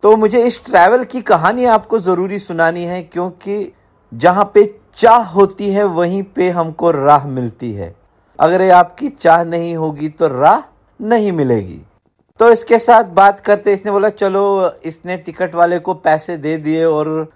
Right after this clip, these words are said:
कहा, "चलो हम कुछ नाश्ता पानी करके आते हैं, कुछ खावा के आते हैं, अभी तो नौ बजने में time है।" तो हम गए थोड़ा आगे तक, बोला कि, "मुझे नहीं पता, मुझे बताओ कैसे पकड़ना है।" तो मैंने इसको sighted guide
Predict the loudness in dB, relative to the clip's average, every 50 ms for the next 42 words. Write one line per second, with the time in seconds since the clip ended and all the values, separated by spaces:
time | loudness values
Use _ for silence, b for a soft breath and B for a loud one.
0 | _ -6 -4 -4 -4 -2 -2 -2 0 2 0 2 2 2 2 2 0 -2 -2 -4
1 | -6 -6 -10 -12 -12 -14 -10 -10 -10 -10 -8 -8 -4 -2 -2 -2 -4 -4 -6 -6
2 | -4 -4 -6 -6 -6 -8 -8 -6 -8 -8 -6 -4 -2 -2 -2 -2 -4 -8 -10 -10
3 | -10 -10 -12 -14 -16 -14 -8 -2 -2 0 0 0 -2 -2 -2 -6 -6 -4 -6 -6
4 | -6 -4 -2 -2 -2 -4 -6 -10 -6 -6 -6 -6 -6 -8 -2 0 2 2 4 2
5 | 0 0 0 -4 -6 -4 -4 -6 -6 -4 -2 -2 -2 -2 -4 -4 -6 -6 -6 -8
6 | -12 _ _ _ _ _ _ _ _ _ 0 2 4 6 6 6 6 4 4 2
7 | 0 0 0 2 4 4 6 4 4 2 0 -2 0 4 4 4 4 4 4 2
8 | 2 2 0 -6 -8 -6 -8 -10 -10 -10 _ _ _ -2 0 2 2 2 0 -2
9 | -6 -6 -6 -2 -2 -2 0 0 -2 0 0 -2 0 0 -2 -2 -2 -4 -4 -2
10 | -2 -4 -4 0 -2 -2 -2 -2 -4 -4 -4 -4 -8 -8 -4 -4 -4 -2 -2 -4
11 | -2 -2 -2 -2 -2 -2 -4 -8 -8 _ _ -4 -4 -2 0 0 0 0 0 -4
12 | -8 -6 -8 -10 -10 -4 0 0 0 0 0 -4 -6 -6 -2 0 2 2 2 2
13 | -2 -4 -14 -20